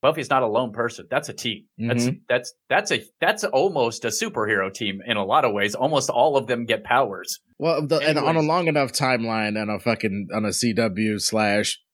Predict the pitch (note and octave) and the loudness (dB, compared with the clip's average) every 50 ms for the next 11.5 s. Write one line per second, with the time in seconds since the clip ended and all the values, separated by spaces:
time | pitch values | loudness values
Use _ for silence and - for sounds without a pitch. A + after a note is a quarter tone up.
0 | _ - A#2 C3 B2 G#2+ A#2+ G#2+ F2+ A#2+ A2+ A2+ A2+ - - A#2 A2+ A2 A2 - | _ -4 0 0 0 2 0 0 2 2 2 2 2 0 0 2 2 2 2 0
1 | A2+ A2 A#2 A2+ G#2 G#2+ - - A2+ G#2+ G#2+ G#2 G2+ - - - - - _ _ | 0 0 2 0 0 0 -2 0 0 2 2 2 0 -2 -6 -14 -20 -20 _ _
2 | _ - D#3+ E3+ E3+ F3 F3 F3 D#3+ D3 D3+ D3 A#2+ C#3 C3 B2+ B2+ A#2+ A#2 C#3 | _ 0 2 2 4 4 4 2 2 2 2 2 2 2 2 2 2 2 2 0
3 | - - C3+ B2+ B2 A#2+ - - - D3 C#3+ B2 A#2+ - A#2+ A#2 A2+ A2+ A2 A2 | 0 0 0 0 0 0 0 2 2 2 0 0 0 0 0 0 2 0 0 0
4 | A#2+ A#2 - - C#3+ D3+ - - D4+ E4 D#4 A#3+ E3 C3 A2+ G#2 - - - B2 | 0 0 -2 -4 -10 -8 -2 0 2 2 4 4 2 2 0 -4 -8 -10 -6 -2
5 | C#3+ G3 A#3+ B3+ C4 A3+ F#3 C#3+ C3 C#3 B2 A2+ B2+ C3 C3 C#3+ D#3+ F#3+ G3+ G3 | 0 0 0 2 2 0 0 2 0 -2 0 2 2 2 2 2 2 2 2 2
6 | D3+ C3+ C3 B2+ B2 A#2 C#3+ C3+ C#3+ D#3 E3 D#3+ E3 E3 D#3+ D#3 D3+ C#3+ C3+ B2+ | 2 2 0 0 0 0 2 2 2 2 2 2 2 2 2 2 2 4 4 2
7 | A#2+ A2+ G#2+ A#2 A#2+ A#2 A#2+ B2 B2 B2 A2+ D3 D3+ D3 D#3 D#3+ C#3+ A#2 C#3 D3 | 2 0 -2 -6 -8 -4 -4 -4 -2 2 2 2 2 2 2 -2 0 0 0 0
8 | E3 F3+ G#3 A#3 B3 C4+ B3+ - _ _ _ _ _ _ _ C#3+ D3 C#3+ C3+ - | 2 2 2 2 2 0 -2 -8 _ _ _ _ _ _ _ 0 2 2 2 0
9 | - - D3 B2+ C3 C3+ C3+ D#3 E3+ E3+ - - G3 G#3+ A3 A#3 A#3+ A#3+ A#3+ C4 | 2 0 0 2 0 0 0 0 0 2 0 -2 -2 -2 -2 -2 0 2 2 2
10 | C4 B3+ A3 A3+ C4 G4 G4+ G4+ - D3 D3 C3+ A#2 D#3 D#3+ E3 E3+ - F3 E3+ | 2 2 2 2 0 0 0 0 0 0 0 0 2 2 0 0 0 -2 -2 0
11 | F3+ D#3+ D3 C#3 B2+ B2 B2 A#2 G#2+ G2+ | 2 2 2 0 0 0 -2 -2 -2 -4